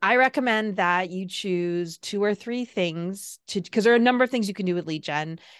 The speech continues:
and it's not all cold calling, but I recommend you choose two or three things that you think will be high impact, but that is something you can do every single day, and you just do it consistently. And I've done everything. Like, I've even done the, like, I paid,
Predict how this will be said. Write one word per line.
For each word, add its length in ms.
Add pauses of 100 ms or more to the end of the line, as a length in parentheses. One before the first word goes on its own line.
(160)
and 440
it's 180
not 180
all 100
cold 240
calling, 400 (240)
but 100
I 60
recommend 340
you 60
choose 320
two 220
or 80
three 200
things 360
that 160
you 80
think 200
will 80
be 220
high 200
impact, 460
but 160
that 200
is 100
something 260
you 80
can 140
do 180
every 260
single 260
day, 420
and 140
you 100
just 260 (220)
do 220
it 180 (420)
consistently. 580
And 80
I've 200
done 160
everything. 340
Like, 160
I've 160
even 260
done 200
the, 180
like, 240
I 160
paid, 580